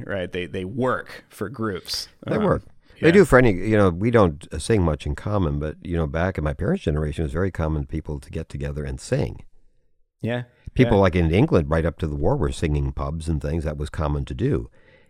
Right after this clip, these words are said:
Speaker 2: And very
Speaker 1: Yeah.
Speaker 2: often they would wor-, learn ways to do that, that would allow everybody to easily participate and let the real hardcore could do the hard parts.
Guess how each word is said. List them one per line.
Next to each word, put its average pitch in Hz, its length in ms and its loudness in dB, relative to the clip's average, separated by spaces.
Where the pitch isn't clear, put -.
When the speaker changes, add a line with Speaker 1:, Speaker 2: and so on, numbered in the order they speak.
Speaker 2:
And 73 120 -4
very 87 180 2
Speaker 1:
Yeah. 82 60 4
Speaker 2:
often 80 200 2
they 85 80 4
would 80 180 0
wor-, 82 340 0
learn 80 360 0
ways 76 300 -2
to - 100 -10
do 95 260 2
that, - 400 -6
that 76 100 -8
would 71 160 -6
allow 71 300 -6
everybody 73 480 -2
to 73 180 -10
easily 87 360 0
participate - 760 -14
and 85 100 -2
let 90 180 2
the 82 60 -4
real 90 220 4
hardcore 87 640 0
could 69 120 -8
do 73 160 -4
the 60 80 -10
hard 76 240 -8
parts. - 340 -16